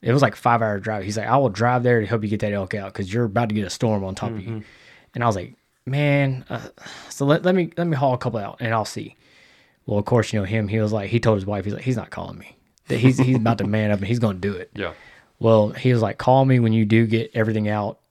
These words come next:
Speaker 1: if you get it out." And I was like, "All right." And the whole time, dude, it's like,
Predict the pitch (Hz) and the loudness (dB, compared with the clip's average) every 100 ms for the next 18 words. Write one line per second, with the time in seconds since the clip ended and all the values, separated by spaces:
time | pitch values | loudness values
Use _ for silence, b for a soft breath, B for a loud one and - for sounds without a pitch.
0 | - 185 113 107 - 117 104 113 98 101 | -4 0 0 -2 -6 -6 -2 -2 -2 -10
1 | 101 _ _ b b b b - 101 101 | -14 _ _ b b b b -10 -8 -2
2 | 117 135 123 123 _ _ _ - 107 104 | 2 4 2 0 _ _ _ -8 -4 -4
3 | 110 123 123 117 117 113 110 107 104 104 | 2 4 6 4 2 2 2 2 2 0
4 | 104 110 101 | -2 -4 -4